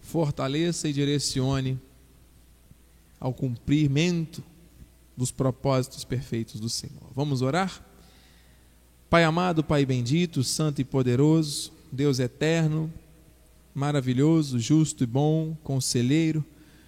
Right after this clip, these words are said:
Pai da eternidade, príncipe da paz. Esta paz que vem de ti está no meu coração, está na minha mente, para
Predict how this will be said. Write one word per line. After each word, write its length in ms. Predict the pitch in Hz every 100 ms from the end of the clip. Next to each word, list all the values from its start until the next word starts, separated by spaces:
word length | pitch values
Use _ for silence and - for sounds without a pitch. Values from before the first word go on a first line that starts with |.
| - - - -
Pai 240 | 185 185
da 120 | 160
eternidade, 1040 | 156 147 165 160 147 135 175 175 165 127 127
príncipe 800 | - 160 175 175 - 147 - 143
da 160 | 131
paz. 680 | - 117 107 104 - - - - - _ _ _ - - - - -
Esta 240 | 135 143
paz 500 | - 185 208 220 220 -
que 120 | 147
vem 180 | 165 156
de 100 | 139
ti 260 | - 190 202
está 260 | - 180
no 80 | 170
meu 160 | 160 156
coração, 720 | 160 147 - 170 175 180 180 - - - - - - - -
está 280 | - 160 156
na 100 | 151
minha 240 | 156 135
mente, 580 | 147 165 170 - - - - - _ - - _ _ _ -
para 400 | 143 139 131